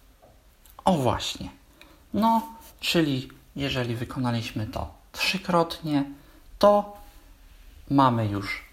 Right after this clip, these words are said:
wykonany jeden dzień, czyli przez ostatni jeden dzień to wykonaliśmy i to jest najlepszy ciąg, no bo wiadomo, zadanie od razu utworzyliśmy w tym momencie,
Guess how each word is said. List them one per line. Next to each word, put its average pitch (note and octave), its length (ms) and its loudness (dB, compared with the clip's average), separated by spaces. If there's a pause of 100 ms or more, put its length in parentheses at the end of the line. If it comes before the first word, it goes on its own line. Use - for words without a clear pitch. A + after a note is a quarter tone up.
(120)
wykonany A2+ 680 -2 (260)
jeden E3 400 4
dzień, D3+ 400 2 (160)
czyli C3+ 320 0
przez - 360 -6
ostatni A#2+ 640 0 (240)
jeden B2 380 2
dzień B2 180 4
to A#2 120 -2
wykonaliśmy D3+ 760 -2 (580)
i A#3 380 0 (220)
to D#3 120 2
jest C#3+ 160 0
najlepszy C3+ 440 2
ciąg, D#3+ 440 2
no F#3+ 60 4
bo E3+ 140 4
wiadomo, C3 360 2
zadanie A#2+ 400 0
od C3+ 120 2
razu C3+ 280 6
utworzyliśmy B2+ 840 -2 (180)
w - 80 -20
tym C3+ 180 2
momencie, B2 560 2